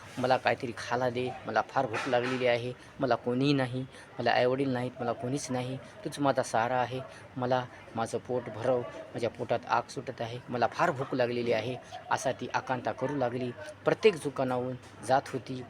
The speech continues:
प्रत्येकाकडे जात होती, "मला खायलाच काय द्या, खायला काय द्या," पण कोणीही तिला देत नव्हतं, कोणीही तिच्यावर दया करीत नव्हतं, कोणीही सहानुभूती दाखवत नव्हतं, कोणाला तिची गरज नव्हती. जो तो आपल्या कामामध्ये मग्न होता आणि तिच्याकडे सर्वजण दुर्लक्ष करत होते.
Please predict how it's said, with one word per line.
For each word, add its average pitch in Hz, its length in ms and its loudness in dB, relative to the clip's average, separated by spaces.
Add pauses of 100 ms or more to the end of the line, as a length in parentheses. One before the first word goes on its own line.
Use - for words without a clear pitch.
(260)
प्रत्येकाकडे 143 500 2
जात 127 240 6
होती, 131 280 -2
"मला 117 240 0
खायलाच 127 320 2
काय 113 160 2
द्या, 120 180 2
खायला 120 280 -2
काय 117 160 -2
द्या," 117 160 -2
पण 113 180 -2
कोणीही 147 520 0
तिला 120 200 4
देत 117 300 0
नव्हतं, 123 320 -2 (320)
कोणीही 147 240 4
तिच्यावर 123 280 4
दया 113 200 4
करीत 120 320 -2
नव्हतं, 123 240 -2
कोणीही 139 320 2
सहानुभूती 127 460 0
दाखवत 110 360 0
नव्हतं, 120 280 -4 (360)
कोणाला 143 240 6
तिची 131 300 -2 (120)
गरज 123 280 2
नव्हती. 123 360 -4 (280)
जो 127 140 4
तो 147 120 4
आपल्या 120 280 6
कामामध्ये 113 480 0
मग्न 110 300 -2
होता 123 300 0
आणि 113 180 -2
तिच्याकडे 127 460 2 (280)
सर्वजण 117 320 2
दुर्लक्ष 117 360 0 (340)
करत 131 240 6
होते. - 280 -4